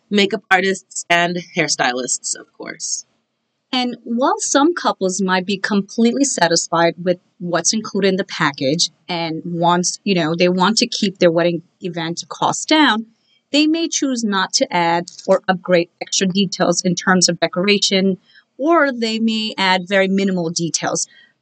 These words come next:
Speaker 2: successfully keeping the overall cost down. The packages do offer a lot of value if you take a close look.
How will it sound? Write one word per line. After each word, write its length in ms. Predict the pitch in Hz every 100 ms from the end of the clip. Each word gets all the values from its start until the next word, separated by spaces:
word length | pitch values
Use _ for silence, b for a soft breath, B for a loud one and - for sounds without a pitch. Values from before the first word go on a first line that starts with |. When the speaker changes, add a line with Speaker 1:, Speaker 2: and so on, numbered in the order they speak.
| _ _
Speaker 2:
successfully 800 | - 240 226 262 285 214 185 180
keeping 340 | - 233 226
the 120 | 214 -
overall 420 | 185 185 175 175
cost 480 | - 165 170 - -
down. 340 | 208 156 139 - _ _ _ _ _ _
The 100 | 233
packages 640 | 240 349 453 453 440 403 214
do 340 | 208 277 320 -
offer 520 | 220 233 208 175 -
a 80 | 180
lot 220 | 185 208
of 200 | 220 180
value 400 | 175 185 185 156
if 200 | 156 -
you 160 | 202 190
take 360 | - 190 180 -
a 40 | -
close 460 | - 165 151 -
look. 340 | 247 277 -